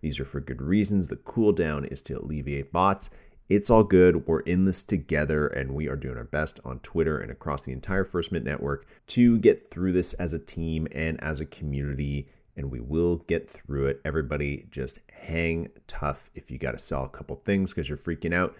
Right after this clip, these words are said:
That's totally okay. It doesn't mean you're not a good holder or a good collector. It's all good. Just keep in mind, keep the stuff that you really love. That's what we always say. And just keep in mind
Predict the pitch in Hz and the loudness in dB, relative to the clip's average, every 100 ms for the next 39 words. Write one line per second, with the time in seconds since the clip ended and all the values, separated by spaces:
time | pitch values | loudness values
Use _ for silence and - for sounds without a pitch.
0 | - - 71 - - 87 92 92 90 85 | -18 -10 -4 -4 -2 0 4 6 6 4
1 | - 76 78 - 67 76 73 73 76 78 | 0 -2 0 0 -2 -4 -4 -4 -4 -4
2 | 65 65 71 71 - 69 - - 80 92 | -4 -4 -2 -4 -4 -10 -10 -14 -6 0
3 | 87 78 - _ - 98 101 95 92 55 | 0 0 -4 _ -2 6 8 8 6 4
4 | 64 60 - 92 78 - 71 73 71 82 | 0 -4 0 0 0 -8 -4 -4 -2 -2
5 | 76 - 82 - 85 82 71 71 69 - | -2 -2 -6 -4 -2 -2 -2 -4 -4 -8
6 | - - 80 - 73 69 69 - - - | -14 -12 -10 -6 -6 -4 -6 -10 -14 -12
7 | - - 69 71 _ _ _ _ - 78 | -10 -8 -6 -8 _ _ _ _ -8 -2
8 | 87 90 87 69 65 65 - 62 - 64 | 0 2 0 -2 -4 -6 -8 -10 -8 -10
9 | - 69 69 - 60 60 62 - - - | -8 -8 -8 -8 -8 -8 -4 -2 -2 -6
10 | - _ _ _ _ - 71 64 - - | -14 _ _ _ _ -8 -6 -6 -10 -8
11 | 104 110 101 71 64 65 - | -4 -2 0 0 -4 -6 -10